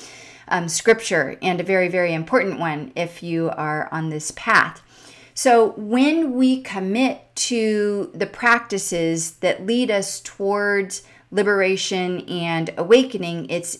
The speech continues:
inevitable that we'll create less and less karmic results in our life. So in closing our episode today, it really is my belief that to be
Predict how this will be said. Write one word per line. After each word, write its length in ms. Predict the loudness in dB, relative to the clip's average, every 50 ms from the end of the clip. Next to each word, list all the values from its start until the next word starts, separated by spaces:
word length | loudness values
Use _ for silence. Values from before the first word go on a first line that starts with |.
| _ -6
inevitable 1000 | -4 -2 0 2 2 2 2 2 -2 -2 -2 -2 -2 -4 -4 -4 -4 -6 -8 -6 _
that 160 | -4 -4 -2
we'll 140 | -2 -4 -4
create 680 | -4 -8 -6 -6 -4 -2 -2 -2 -2 -2 -4 -8 -16 _ _ -20 -20 _ _ _ _
less 800 | -4 2 4 4 4 4 2 -4 -6 -4 -4 -4 -6 -6 -10 _ _ _
and 220 | -8 -8 -6 0
less 480 | 2 2 2 2 2 -2 -6 -8 -8 -10
karmic 400 | _ -2 -2 -2 -2 -2 -6 -6
results 680 | -6 -6 -6 -2 -2 -4 -4 -4 -8 -10 -10 -10 -12 -14 _ _
in 480 | _ -6 -6 -4 -4 -4 -6 -6 -8 -10 -14 _ -18 -18 -18 -18 -14 -4
our 200 | 0 2 2 2
life. 440 | 2 2 2 2 2 0 -6 -14 -20 -20 _ _ _ _ -20 _ _ _ _ _ _ _
So 440 | -8 2 6 6 6 6 4 -2 -6 -12 _ _ _ _ _ _ _ _ _ _ _ _ _ -8 -8 -8 _ _
in 260 | -2 -2 0 -2 -4
closing 840 | -6 -10 -10 0 4 6 6 6 6 4 0 0 0 -2 -2 -4 -8 -6 0
our 180 | 2 2 2 4
episode 640 | 2 0 0 0 -4 -6 -4 -4 -4 -4 -4 -6 -8
today, 420 | -8 -4 2 4 4 4 4 2 -4
it 160 | -8 -10 -10 -10
really 420 | -2 2 2 2 2 2 -2 0
is 300 | 2 2 2 0 -2 -6
my 360 | -8 -6 -2 2 4 4 4 4
belief 440 | 2 0 -4 -4 -4 -6 -8 -10
that 400 | -6 0 2 2 2 2 -2 -8
to 120 | -6 -6 -6
be 500 | -6 -6 -8 -6 -6 -4 -6 -6 -8